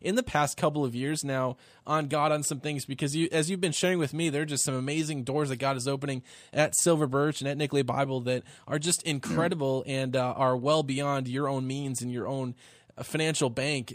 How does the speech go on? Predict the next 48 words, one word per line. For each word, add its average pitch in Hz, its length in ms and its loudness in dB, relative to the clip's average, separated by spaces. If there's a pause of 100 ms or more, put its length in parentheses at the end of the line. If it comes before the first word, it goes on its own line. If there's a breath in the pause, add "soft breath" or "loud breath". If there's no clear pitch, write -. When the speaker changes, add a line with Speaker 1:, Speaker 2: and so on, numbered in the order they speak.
Speaker 2:
You 98 100 2
know, 101 120 10
Luke 120 320 10
twelve 95 280 8
forty-eight 87 400 6
is 73 120 2
the 78 80 0
verse 82 260 4
you 78 80 6
were 73 80 6
looking 78 300 4
for, 71 240 2 (180)
uh, 73 220 2
that 76 180 2
you 80 100 6
were 76 120 6
talking 71 320 2
about. 64 280 0 (400 loud breath)
And 95 160 8
what's 104 220 6
really 127 400 8
incredible 92 640 6
is 69 240 0 (120)
the 90 140 6
more 101 340 8
that 120 160 6
I 92 140 4
understand 87 560 4
that 78 80 4
it's 78 160 0
about 80 340 4
God 85 380 6
and 85 160 4
his 85 220 2
faithfulness 82 560 2
and 78 60 2
not 80 120 4
about 78 240 2
Dave 80 300 6
and 71 100 0
his 73 160 -2
faith, 78 340 2 (680)
the 90 140 8
more 92 240 8
I 95 100 6
see 87 220 4
God 82 240 6
work, 90 460 2